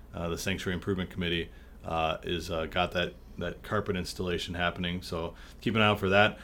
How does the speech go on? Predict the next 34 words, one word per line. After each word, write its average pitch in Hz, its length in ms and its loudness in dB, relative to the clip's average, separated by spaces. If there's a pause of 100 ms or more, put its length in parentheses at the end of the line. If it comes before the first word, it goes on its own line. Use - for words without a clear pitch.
(140)
Uh, 104 160 6
the 101 100 6
tuck 135 280 8
pointing 135 280 8
has 110 120 6
continued. 123 520 6
We 95 140 4
have 95 200 6
that 90 280 2
big 104 160 8
old, 98 300 8
uh, 90 460 2
boom 113 280 2
truck, 113 360 2 (280)
uh, 92 220 2
in 92 100 0
the 90 220 0 (320)
side 110 380 6
parking 110 340 4
lot 107 200 6
over 104 200 6
there, 104 260 8
and, 90 360 0
uh, 85 180 2
Blake 95 520 2
and 85 380 -6 (260)
his 90 160 -4
two 104 160 2
workers, 101 320 4
Aaron 95 340 2
and 87 320 -2
Oren, 104 320 2
have 90 120 2
been 85 240 -2